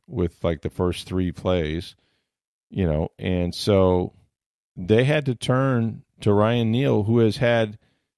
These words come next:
a not very good season, to say the least. I mean, Ryan Neal, one of the few free agents they signed from Seattle, was supposed to come in here and be that strong safety,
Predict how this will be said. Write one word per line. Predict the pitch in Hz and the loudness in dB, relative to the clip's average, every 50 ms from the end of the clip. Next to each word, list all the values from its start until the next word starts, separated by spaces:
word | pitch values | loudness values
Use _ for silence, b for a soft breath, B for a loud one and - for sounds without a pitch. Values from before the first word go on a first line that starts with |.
| _ _ _ _ _ _ _ | _ _ _ _ _ _ _
a | 104 110 107 | 0 2 4
not | 107 117 135 170 - - | 4 2 2 0 -2 2
very | 180 165 156 151 139 | 2 4 4 4 2
good | 117 101 123 123 123 120 110 - - _ _ _ _ _ | 4 4 4 4 4 4 0 -4 -12 _ _ _ _ _
season, | - - - 123 143 151 139 98 | -10 -4 -2 -2 -2 0 -2 -2
to | 87 90 | -2 -2
say | 85 - 113 107 104 | -2 0 0 0 0
the | 92 95 | 0 0
least. | 104 131 139 110 - - | -2 -2 -2 -4 -4 -6
I | 90 | -4
mean, | 92 95 90 | -4 -2 0
Ryan | 95 107 123 139 139 117 | 0 2 2 2 0 0
Neal, | 113 120 120 117 110 101 98 - _ _ _ _ _ _ _ _ _ _ _ _ | 0 2 2 2 2 2 0 -4 _ _ _ _ _ _ _ _ _ _ _ _
one | - - 98 110 117 | -6 0 2 2 4
of | 120 | 4
the | 107 104 | 2 0
few | - - 117 120 | 0 0 0 -2
free | - - 120 107 107 | 0 -2 -2 0 0
agents | 110 113 110 107 - | 0 0 -2 -4 -4
they | - 107 104 98 | -2 -2 -2 -2
signed | - - 104 107 135 151 139 - | -2 -2 -2 -2 -2 -4 -4 -4
from | 104 90 | -6 -8
Seattle, | - - 98 98 104 127 139 123 98 | -6 -4 -2 -2 0 0 0 0 -2
was | 92 - | -2 -4
supposed | - - 107 95 - | -2 -2 -2 -4 -4
to | - | -8
come | - - 107 101 | -4 -4 -2 0
in | 98 92 | 0 0
here | 92 101 98 101 104 | 0 0 0 0 -2
and | 95 90 85 | -2 -4 -4
be | 95 98 | -2 -2
that | 98 98 92 - | -2 -2 -2 -4
strong | - - - 107 104 104 104 95 | -6 -4 -2 0 0 2 0 -2
safety, | - - 104 113 135 135 - 92 90 80 - | -4 -4 -2 -2 -4 -4 -6 -6 -6 -6 -10